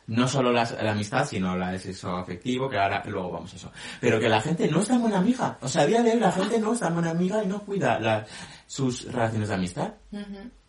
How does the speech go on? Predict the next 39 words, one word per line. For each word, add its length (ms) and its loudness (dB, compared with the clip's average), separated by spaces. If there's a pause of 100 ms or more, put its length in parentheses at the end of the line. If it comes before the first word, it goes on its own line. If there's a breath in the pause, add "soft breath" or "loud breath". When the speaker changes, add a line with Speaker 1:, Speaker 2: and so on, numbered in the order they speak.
(480)
Speaker 2:
¿En 180 -10
qué 120 -10
sentido? 440 -12 (880)
Speaker 1:
Pues, 600 -4 (420)
en 220 -4
el, 500 -4
el, 240 -2
esto 240 0
lo 60 2
dijimos 340 -2
en, 220 -4
en 100 -2
una 140 -2
sola, 240 -4
por 100 -6
ejemplo, 240 -4
tienes 240 -2
treinta 200 -4
y 40 -4
cinco 140 -4
años, 180 -2
llevas 180 -4
con 120 -8
tus 100 -10
amigos 240 -6
de 80 -8
toda 140 -2
la 80 0
vida, 200 -2 (240 loud breath)
ya 120 4
no 60 2
es 60 -2
solo 200 -2
que 80 -2
no 80 -2
tengas 240 -2
nada 160 0
en 80 -2
común, 320 -4